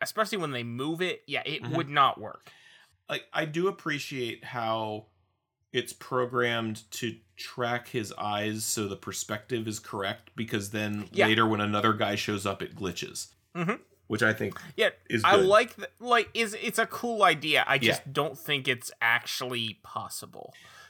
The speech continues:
Speaker 1: to
Speaker 2: And
Speaker 1: do it in such a way that it would be perfectly seamless.
Speaker 2: Yeah. And I need to go back because I think they actually did something like this in one of the T V shows, but again, I don't, it's been a long time, so I can't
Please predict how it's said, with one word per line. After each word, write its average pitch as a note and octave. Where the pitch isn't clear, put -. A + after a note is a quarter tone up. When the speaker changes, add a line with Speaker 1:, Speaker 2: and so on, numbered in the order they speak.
Speaker 1:
to -
Speaker 2:
And A#2
Speaker 1:
do C3+
it B2+
in B2
such C#3
a D#3
way C3+
that B2+
it -
would B2
be A#2
perfectly C3+
seamless. G#2+
Speaker 2:
Yeah. G#2+
And F#3
I A3+
need C#4
to D4+
go G#3
back C#3+
because C3+
I C#3+
think A#3
they G#3
actually E3
did A2+
something A2
like G2+
this G#2+
in G2+
one G2
of F#2+
the F#2+
T G2
V F#2
shows, E2
but F#2
again, F#2+
I F2
don't, F2+
it's -
been G2+
a G2+
long F#2+
time, E2+
so -
I E2
can't -